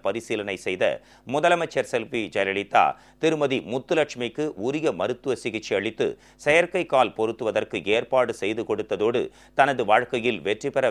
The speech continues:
வேண்டும் என்பதற்காக அவரை இன்று தமது இல்லத்திற்கு நேரில் வரவழைத்து, புரட்சி தலைவி அம்மா பெஸ்ட் சேரிட்டபிள் டிரஸ்டின் சார்பில் மின் மோட்டார் பொருத்தப்பட்ட ஐந்து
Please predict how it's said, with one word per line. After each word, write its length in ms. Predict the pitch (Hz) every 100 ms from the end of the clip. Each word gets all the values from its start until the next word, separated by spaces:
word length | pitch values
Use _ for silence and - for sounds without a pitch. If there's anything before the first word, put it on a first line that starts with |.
| 95
வேண்டும் 300 | 110 117 110 101
என்பதற்காக 600 | 95 98 - 104 107 110 69 -
அவரை 220 | 101 110 135 104
இன்று 220 | 110 135 85 - - -
தமது 260 | 143 147 110 113
இல்லத்திற்கு 460 | 151 156 143 - 104
நேரில் 280 | 90 120 120 -
வரவழைத்து, 500 | 95 98 104 107 113 - _ _ -
புரட்சி 340 | 160 175 190 -
தலைவி 280 | 139 120 104
அம்மா 220 | 101 113 135 147 87
பெஸ்ட் 260 | 135 151 - -
சேரிட்டபிள் 500 | 127 131 131 120 110 -
டிரஸ்டின் 380 | 117 - 113 -
சார்பில் 360 | 101 104 127 71 _ - -
மின் 160 | 151 196
மோட்டார் 360 | 160 135 135 110
பொருத்தப்பட்ட 580 | 117 107 117 117 110 139 135 113
ஐந்து 220 | 156 151